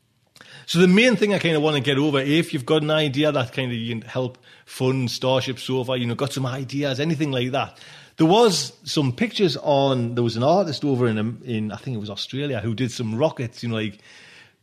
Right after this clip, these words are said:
built up these, these rockets from scrap bits of metal, and I thought, "That would be fantastic. If anybody can do anything like that," you know what I mean? And we get thing, like, a little kind of shop done like that where I've got these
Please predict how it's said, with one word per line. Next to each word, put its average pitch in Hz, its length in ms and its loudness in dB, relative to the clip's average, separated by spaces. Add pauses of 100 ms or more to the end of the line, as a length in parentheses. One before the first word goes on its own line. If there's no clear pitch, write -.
(340)
built 135 200 2
up 117 100 -6
these, 110 520 -2 (160)
these 117 240 -8
rockets 135 380 -4
from 110 180 -6
scrap - 320 -6
bits 120 200 -8
of 113 80 -4
metal, 123 340 0
and 113 120 -6
I 120 40 -6
thought, 120 280 -10
"That 180 200 2
would 127 100 -2
be 107 120 -4
fantastic. 113 800 -6
If 104 80 -2
anybody 190 440 4
can 165 160 0
do 156 180 4
anything 170 300 2
like 151 240 0
that," 143 300 -2
you 127 80 -2
know 131 80 -2
what 135 60 -2
I - 20 -4
mean? 139 180 -2
And 117 140 -2
we 107 100 -2
get 123 240 -4
thing, 131 200 -4
like, 117 180 -4
a - 20 -6
little 117 260 -2
kind 110 240 -8
of 104 80 -8
shop - 420 -4 (280)
done 131 220 0
like 120 160 0
that 123 240 -2
where 110 340 -4 (460)
I've 196 200 2
got 185 200 0
these 156 260 2